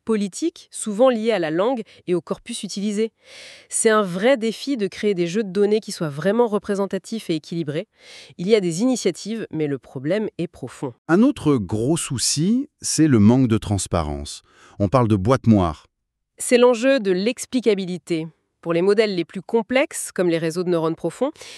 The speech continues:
Speaker 1: il est souvent très, très difficile, voire impossible de savoir précisément comment ils sont arrivés à une décision ou à une conclusion donnée.
Speaker 2: Et ça,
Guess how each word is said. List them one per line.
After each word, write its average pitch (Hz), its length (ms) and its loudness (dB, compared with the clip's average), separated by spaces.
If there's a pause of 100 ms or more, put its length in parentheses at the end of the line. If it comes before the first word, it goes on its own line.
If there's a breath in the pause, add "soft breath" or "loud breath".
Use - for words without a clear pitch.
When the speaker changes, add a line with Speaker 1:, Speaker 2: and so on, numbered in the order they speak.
(140 loud breath)
Speaker 1:
il 175 120 -4
est 196 60 2
souvent 226 300 4 (120)
très, 262 360 2 (100)
très - 180 0
difficile, 202 680 -4
voire 180 400 -2
impossible 240 560 0
de 185 80 -6
savoir 196 320 -4
précisément 233 800 0
comment 196 240 -2
ils 180 100 0
sont - 240 -8
arrivés 196 300 -2
à - 20 0
une 180 140 0
décision 185 560 -2
ou 202 80 4
à 170 40 2
une 165 80 0
conclusion 170 460 -6
donnée. 139 320 -6 (140)
Speaker 2:
Et 82 120 -4
ça, 180 440 2